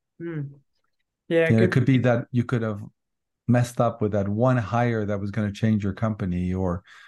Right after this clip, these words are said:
Speaker 2: messed up with the one client that was gonna change your whole business,
Speaker 1: Yeah.
Speaker 2: um,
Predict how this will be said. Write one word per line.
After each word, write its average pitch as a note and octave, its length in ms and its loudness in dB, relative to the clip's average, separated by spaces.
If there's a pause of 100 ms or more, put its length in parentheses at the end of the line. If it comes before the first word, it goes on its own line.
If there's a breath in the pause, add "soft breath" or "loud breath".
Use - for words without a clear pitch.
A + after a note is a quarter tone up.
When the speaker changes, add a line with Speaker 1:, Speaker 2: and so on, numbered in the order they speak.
(440 loud breath)
Speaker 2:
messed G#2 460 4
up G#2 160 2
with G2+ 160 -2
the F#2+ 80 -2
one G#2+ 380 2
client G#2+ 480 -2
that G2+ 100 -4
was G2 180 -6
gonna G2 240 -2
change G2+ 540 0
your G2 120 -2
whole G2 200 -4
business, F#2 580 -6 (640 soft breath)
Speaker 1:
Yeah. F#2+ 640 0
Speaker 2:
um, F#2+ 260 -8